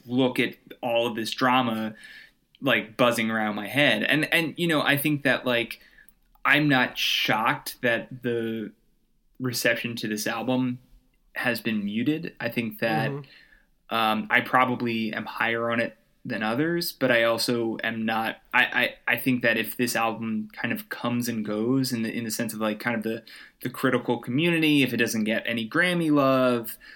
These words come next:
Speaker 1: um, I'm not gonna be surprised. I, I, I do think that, like, just as a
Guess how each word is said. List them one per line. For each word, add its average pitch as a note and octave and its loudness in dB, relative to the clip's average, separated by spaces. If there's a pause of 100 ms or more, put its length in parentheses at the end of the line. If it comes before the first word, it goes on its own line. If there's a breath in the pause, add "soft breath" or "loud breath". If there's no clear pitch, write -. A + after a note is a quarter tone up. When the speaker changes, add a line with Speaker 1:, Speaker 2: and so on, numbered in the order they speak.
(340 loud breath)
Speaker 1:
um, G#2+ -2 (340)
I'm C#3 4
not D#3 4
gonna C#3+ 4
be B2+ 4
surprised. A#2 0
I, B2 4 (360)
I, B2 2
I B2+ 4 (160)
do B2+ 4
think B2 -2
that, A2+ 0
like, G#2+ -2
just B2 -2
as A#2 0
a G#2+ -4